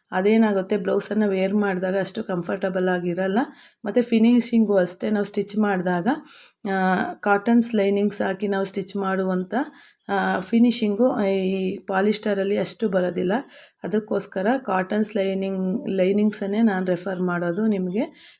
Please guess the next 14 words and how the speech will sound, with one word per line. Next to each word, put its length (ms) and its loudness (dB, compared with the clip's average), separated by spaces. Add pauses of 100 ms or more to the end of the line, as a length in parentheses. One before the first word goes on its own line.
ಕಾಟನ್ಸ್ 460 -4
ಲೈನಿಂಗ್ಸನ್ನೇ 640 2
ತಗೊಳ್ಳಿ. 500 0
ಹೊಸ್ದಾಗಿ 520 0
ಸ್ಟಿಚ್ 280 -2
ಮಾಡೋರಾದ್ರೂ 920 0 (300)
ತುಂಬಾ 300 0
ನೀಟಾಗಿನೂ 760 2
ಬರುತ್ತೆ, 480 0
ತುಂಬಾ 340 -2 (280)
ನಿಮಗೆ 680 -2 (300)
ಕಂಫರ್ಟಬಲ್ 600 0
ಆಗಿ 260 0
ಇರುತ್ತೆ. 720 -4